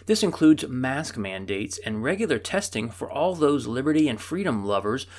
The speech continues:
who refuse to vax by invoking the left's most often cited maxim, "My body, my choice."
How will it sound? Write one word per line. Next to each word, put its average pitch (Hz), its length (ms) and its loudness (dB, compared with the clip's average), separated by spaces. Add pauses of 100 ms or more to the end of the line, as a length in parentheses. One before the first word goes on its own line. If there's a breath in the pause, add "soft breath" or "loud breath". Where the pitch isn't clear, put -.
(120)
who 196 80 4
refuse 143 540 2
to 123 140 -4
vax 98 480 -2 (200 loud breath)
by 135 140 2
invoking 147 580 2
the 131 100 0
left's 143 460 -2
most 127 380 -4 (100)
often 143 420 0
cited 113 400 0
maxim, 147 640 -2 (300 soft breath)
"My 117 160 0
body, 123 340 2
my 123 220 -2
choice." - 540 -4